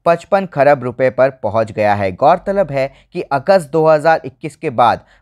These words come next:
Bitcoin का ये सबसे निचला स्तर है। इससे पहले आपको बता दें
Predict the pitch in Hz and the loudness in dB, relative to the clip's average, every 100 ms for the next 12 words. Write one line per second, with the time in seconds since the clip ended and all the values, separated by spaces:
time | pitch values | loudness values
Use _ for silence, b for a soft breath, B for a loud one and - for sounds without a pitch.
0 | - 160 175 - 160 160 160 151 147 - | -4 -4 -4 -2 0 0 -2 0 -2 -4
1 | 151 - 131 135 107 104 - 123 113 - | -8 -6 -8 -6 -8 -10 -4 -2 -2 0
2 | 107 101 90 - _ b - 165 - 240 | -2 -2 -10 -12 _ b -4 -4 2 0
3 | 214 175 190 123 147 - 170 120 104 123 | 2 2 2 2 0 -2 -4 -2 2 0
4 | 131 123 | 2 -4